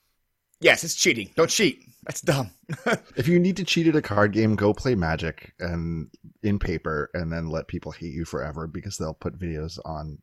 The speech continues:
Speaker 2: like, um, you know, we don't have to name names, but there are some
Speaker 1: We don't.
Speaker 2: infamous cheaters at this game.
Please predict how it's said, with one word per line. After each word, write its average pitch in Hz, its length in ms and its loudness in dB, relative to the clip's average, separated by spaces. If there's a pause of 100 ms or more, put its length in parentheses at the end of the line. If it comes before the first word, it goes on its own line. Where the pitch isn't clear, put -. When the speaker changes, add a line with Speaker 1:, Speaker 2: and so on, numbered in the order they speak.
Speaker 2:
like, 73 300 -12
um, 71 300 -10 (140)
you 85 80 -10
know, 71 100 -10
we 95 100 -4
don't 87 100 -2
have 73 120 -8
to 73 80 -10
name 67 220 -10
names, 67 320 -12
but - 140 -12
there 92 140 -2
are 82 60 -6
some 85 160 -8
Speaker 1:
We 80 40 -8
don't. 95 200 -4
Speaker 2:
infamous 85 240 -8
cheaters 80 400 -8
at 76 80 -8
this 76 120 -12
game. 71 300 -10